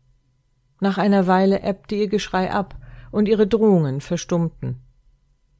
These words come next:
Die Frau des Arbeiters bekundete: "Sie sind ein großartiger Mensch mit einem starken Glauben." Beide bekräftigten: "Falun Dafa ist gut, Wahrhaftigkeit, Güte und Nachsicht sind gut."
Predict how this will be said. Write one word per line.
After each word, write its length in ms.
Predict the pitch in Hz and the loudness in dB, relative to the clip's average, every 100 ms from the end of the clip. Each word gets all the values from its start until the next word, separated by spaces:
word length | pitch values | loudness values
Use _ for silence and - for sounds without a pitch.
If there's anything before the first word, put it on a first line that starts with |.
| _ | _
Die 80 | 185 | -10
Frau 320 | - 175 175 | -2 2 2
des 220 | 175 156 | 2 -2
Arbeiters 500 | - 160 160 160 180 | -4 -2 -2 -2 -4
bekundete: 680 | - 165 180 175 170 - 165 - _ _ _ _ _ _ _ _ | -6 -6 -2 0 -2 -4 -6 -6 _ _ _ _ _ _ _ _
"Sie 140 | - 208 | -4 2
sind 240 | 190 208 | 4 2
ein 160 | - 190 | 2 2
großartiger 720 | 180 202 196 - 190 196 196 | 4 2 2 0 0 2 4
Mensch 360 | 185 160 156 - | 6 4 0 -4
mit 140 | 170 | -4
einem 240 | 113 160 | -2 -2
starken 460 | 156 - 185 196 202 | -2 0 0 0 0
Glauben." 560 | 202 185 147 135 123 - _ _ _ _ _ _ _ _ - | 2 2 2 -2 -8 -12 _ _ _ _ _ _ _ _ -4
Beide 320 | 202 233 190 | 0 2 0
bekräftigten: 840 | 143 135 - 170 - 175 - 160 151 _ _ _ | -2 -6 -6 -6 -4 -8 -8 -10 -10 _ _ _
"Falun 340 | - 214 214 220 | -4 0 2 4
Dafa 360 | 202 175 - | 4 2 0
ist 200 | 185 - | -4 -4
gut, 320 | - 233 143 - _ _ _ - | -2 0 -2 -6 _ _ _ -4
Wahrhaftigkeit, 840 | 185 202 208 - 202 - 226 220 | 0 2 0 -2 -6 -4 -4 -2
Güte 320 | 202 165 175 | -2 -2 -2
und 200 | 180 - | -4 0
Nachsicht 600 | 208 170 131 - 131 - | 0 0 -2 -10 -12 -8
sind 200 | 190 190 | -2 -2
gut." 380 | 190 180 127 - | -2 -6 -6 -14